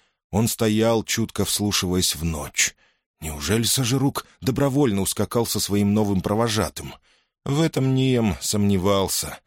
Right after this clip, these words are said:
Засада наемных солдат не была случайностью. Надо было у них спросить, кто их подослал. Проклятие! С дерева слетела сова.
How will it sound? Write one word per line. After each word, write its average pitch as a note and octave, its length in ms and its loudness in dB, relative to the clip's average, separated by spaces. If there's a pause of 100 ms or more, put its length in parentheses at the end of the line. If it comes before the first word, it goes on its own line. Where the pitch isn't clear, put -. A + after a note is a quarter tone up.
(340)
Засада A2 480 0
наемных A2 500 2
солдат G#2 540 0
не G2+ 120 0
была G#2+ 300 2
случайностью. F#2 920 -2 (420)
Надо E2+ 240 -4
было F#2 160 2
у F#2+ 80 4
них - 160 2
спросить, A#2 480 -2
кто - 220 -2
их F#2+ 120 0
подослал. D#2+ 760 -2 (540)
Проклятие! - 840 -4 (960)
С D#2 120 -2
дерева D#3+ 360 2
слетела A2+ 480 0
сова. D2+ 680 -4